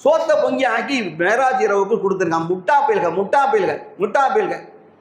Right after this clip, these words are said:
ஆ, பள்ளிவாசல பாங்கு சொல்லி உங்களுக்கு மைக்கில் அனௌன்ஸ் பண்ணிட்டா அது பரக்கத்து வந்துருமா? அது புனிதமான சோறா? இஸ்லாத்துக்கும் சோத்துக்கு என்ன சம்பந்தம் இருக்கு? இந்த சாப்பாட்டுக்கும் அறிய வேண்டாமா? செய்யலாமா நீங்க முதல்ல?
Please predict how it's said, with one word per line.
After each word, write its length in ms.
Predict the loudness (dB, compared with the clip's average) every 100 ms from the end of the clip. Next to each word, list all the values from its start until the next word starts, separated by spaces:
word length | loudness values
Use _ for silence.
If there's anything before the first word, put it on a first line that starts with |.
| _ _ -2
ஆ, 140 | -2
பள்ளிவாசல 600 | 0 0 0 2 2 0
பாங்கு 300 | 0 0 2
சொல்லி 300 | 0 0 0
உங்களுக்கு 300 | 2 2 0
மைக்கில் 360 | 0 0 0 -2
அனௌன்ஸ் 200 | -4 -4
பண்ணிட்டா 180 | -2
அது 260 | 0 0 0
பரக்கத்து 400 | 0 0 0 0
வந்துருமா? 320 | 0 0 0 0 -4 -4
அது 180 | -2 -2
புனிதமான 480 | 0 0 0 0 0
சோறா? 340 | 0 0 2 0 -2 -8 -10 -6
இஸ்லாத்துக்கும் 500 | -2 0 0 0 0
சோத்துக்கு 300 | 2 2 0
என்ன 180 | 0 0
சம்பந்தம் 400 | 0 0 2 2
இருக்கு? 240 | 0 0 0
இந்த 140 | 0
சாப்பாட்டுக்கும் 540 | 0 0 0 0 -2
அறிய 300 | -2 -2 0
வேண்டாமா? 520 | 0 0 0 0 -2 0
செய்யலாமா 400 | 2 2 2 0
நீங்க 300 | 0 0
முதல்ல? 120 | 0